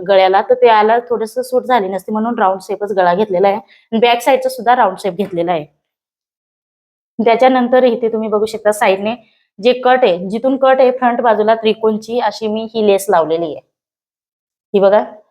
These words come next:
लेस अशी लावलेली आहे. आणि खालच्या बाजूला सुद्धा मी इथे तुम्ही बघू शकता, इथे सुद्धा लेस, अ, लावलेली आहे.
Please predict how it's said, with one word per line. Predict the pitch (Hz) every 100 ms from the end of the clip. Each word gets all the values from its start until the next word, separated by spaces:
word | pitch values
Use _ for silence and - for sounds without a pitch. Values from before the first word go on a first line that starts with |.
| 202
लेस | 196 196
अशी | - 196 220
लावलेली | 196 180 190 208
आहे. | 196 208
आणि | - _ - 214 _
खालच्या | - 233 254 247 247
बाजूला | 226 196 208
सुद्धा | 214 220 214
मी | 220
इथे | 214 226
तुम्ही | 226 220
बघू | 208 208
शकता, | 226 - 226
इथे | 226 208 262
सुद्धा | 269 233
लेस, | 233 208 -
अ, | - 196
लावलेली | 190 180 175 196
आहे. | 180